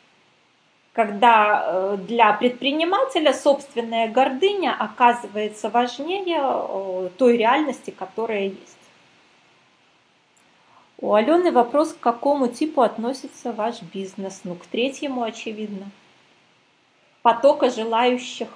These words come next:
э, э, быть, как бы, ну, скажем так, в связи с тем, что я не ориентирована на абитуриентов и не даю диплом гособразца,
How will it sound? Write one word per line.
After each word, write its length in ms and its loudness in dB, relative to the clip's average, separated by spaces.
э, 560 -4
э, 840 -4
быть, 380 -6
как 260 0
бы, 100 -4
ну, 320 -4
скажем 360 0
так, 220 -2
в 40 -20
связи 320 2
с 100 -6
тем, 220 4
что 200 -8
я 240 -2
не 560 -8
ориентирована 840 -2
на 240 0
абитуриентов 920 -4
и 60 -4
не 140 -8
даю 300 -2
диплом 520 -2
гособразца, 880 -2